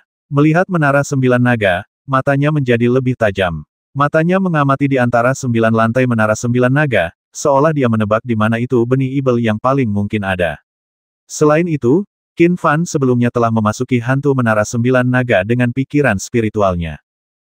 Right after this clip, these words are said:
Pada saat itu, dia mendeteksi bahwa semakin tinggi menara itu, semakin berbahaya terasa itu sulit. Dengan kata lain, jika ibel muncul di lantai sembilan,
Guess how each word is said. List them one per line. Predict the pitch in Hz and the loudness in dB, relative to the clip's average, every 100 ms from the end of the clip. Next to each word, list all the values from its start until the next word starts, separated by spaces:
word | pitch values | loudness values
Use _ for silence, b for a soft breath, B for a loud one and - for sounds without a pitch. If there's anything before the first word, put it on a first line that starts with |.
| _ | _
Pada | - 151 160 - | -2 0 0 0
saat | 160 147 | -2 -2
itu, | 135 131 156 190 _ _ | 0 2 2 0 _ _
dia | 143 147 156 | -2 2 2
mendeteksi | 151 139 131 143 123 | 2 0 -2 -2 0
bahwa | 110 113 | 0 -2
semakin | - 110 110 127 | -2 -4 -2 -2
tinggi | 131 127 135 | -2 0 0
menara | 127 117 117 | 0 0 0
itu, | 127 117 87 - _ | -2 -2 -4 -8 _
semakin | - 160 135 160 160 | -8 -2 0 0 0
berbahaya | 143 113 107 110 | 0 0 0 -2
terasa | 120 123 135 143 110 | 0 -2 -2 -4 -4
itu | 107 | -4
sulit. | - 104 90 - _ _ _ _ _ _ | -4 -2 -4 -6 _ _ _ _ _ _
Dengan | 131 143 160 190 | -2 0 2 0
kata | 175 156 | 0 2
lain, | 131 113 107 175 202 _ - | 2 0 0 -2 -6 _ -6
jika | 151 147 160 | -2 2 2
ibel | 151 147 | 2 2
muncul | 135 135 143 147 | 2 0 2 2
di | 131 | 2
lantai | 117 110 117 | 0 0 -2
sembilan, | - 127 123 101 90 | -2 0 2 2 -2